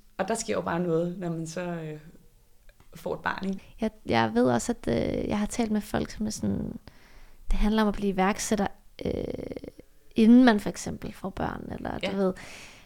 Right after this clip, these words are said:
Speaker 2: der har man s-, ikke så meget at tabe på en eller anden måde, og ikke så meget ansvar, og ikke som nogen andre, man skal forsørge end sig selv, og så må man skulle flytte hjem til sine forældre, hvis det nu går helt galt. Har du følt sådan et,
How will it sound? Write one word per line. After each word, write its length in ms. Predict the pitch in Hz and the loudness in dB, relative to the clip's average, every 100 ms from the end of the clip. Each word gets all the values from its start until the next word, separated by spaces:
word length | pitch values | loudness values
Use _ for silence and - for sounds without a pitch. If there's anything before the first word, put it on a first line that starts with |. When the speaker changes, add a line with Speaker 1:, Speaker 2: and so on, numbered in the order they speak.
| - - 214 | -20 2 8
Speaker 2:
der 120 | 214 | 8
har 180 | 214 208 | 8 2
man 200 | 208 202 | 2 -2
s-, 100 | - | -2
ikke 180 | 226 - | -2 2
så 100 | 240 | 6
meget 200 | 214 208 | 6 6
at 60 | 220 | 4
tabe 320 | 220 208 220 | 2 2 0
på 100 | - | 2
en 60 | 240 | 2
eller 120 | 208 | 2
anden 160 | 202 202 | 2 4
måde, 540 | 202 196 202 - 185 | 4 4 2 2 2
og 100 | 180 | 0
ikke 160 | 196 - | -2 -2
så 100 | 185 | 0
meget 140 | 190 | 2
ansvar, 680 | 208 233 247 - 240 226 - | 4 4 0 0 2 2 0
og 100 | 208 | -2
ikke 160 | 208 - | -4 -4
som 380 | 214 202 202 202 - - | -4 -2 -4 -8 -14 -6
nogen 200 | 208 202 | -4 -2
andre, 320 | - 208 226 | -2 -2 -2
man 180 | 214 208 | -2 -2
skal 180 | - 208 | -6 -8
forsørge 460 | - - 226 - | -8 -2 0 2
end 100 | 202 | 0
sig 120 | - 214 | -4 -6
selv, 380 | - 262 240 | 0 2 2
og 80 | 226 | 0
så 120 | - | 0
må 60 | 202 | -2
man 160 | 202 196 | 0 -2
skulle 220 | - 196 | -6 -8
flytte 160 | 202 202 | -6 -4
hjem 120 | 208 | -4
til 120 | 196 | -4
sine 200 | 196 190 | -6 -6
forældre, 340 | 190 - - - | -6 -8 -6 -8
hvis 180 | 208 202 | -10 -12
det 140 | - | -8
nu 80 | 202 | -6
går 180 | 196 190 | -4 -2
helt 220 | 202 196 | -2 -2
galt. 280 | - - 226 - - - - - - | -4 -6 -8 -16 -20 -20 -20 -20 -4
Har 140 | - 214 | 2 2
du 80 | |
følt 280 | 220 294 262 | 4 4 4
sådan 200 | - 233 | 4 0
et, 100 | 208 | 0